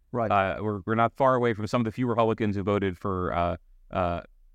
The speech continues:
Speaker 2: for impeachment or to at least investigate what his actions after twenty, two thousand, uh, after the twenty twenty election. That has suppressed some support for him and all Republicans,
Speaker 1: Mm-hmm.
Speaker 2: because no, the only Republicans who've broken from that are people like Mike, Mike Pence.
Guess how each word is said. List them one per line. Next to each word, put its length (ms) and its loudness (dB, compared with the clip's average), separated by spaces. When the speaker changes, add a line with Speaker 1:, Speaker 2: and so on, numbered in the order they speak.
Speaker 2:
for 120 2
impeachment 540 0
or 80 2
to 140 -2
at 100 -2
least 220 -4
investigate 580 0
what 140 0
his 200 0
actions 340 4
after 160 -4
twenty, 240 -4
two 120 0
thousand, 320 0
uh, 300 -2
after 380 -2
the 60 -6
twenty 180 -4
twenty 160 -4
election. 400 -4
That 260 4
has 300 0
suppressed 420 -2
some 200 2
support 320 -2
for 100 -4
him 160 0
and 100 0
all 140 2
Republicans, 540 -6
Speaker 1:
Mm-hmm. 80 -10
Speaker 2:
because 320 -4
no, 180 -2
the 100 0
only 140 2
Republicans 500 -2
who've 120 -6
broken 280 0
from 160 -2
that 200 0
are 80 -6
people 220 -2
like 120 0
Mike, 280 -4
Mike 240 -4
Pence. 460 -4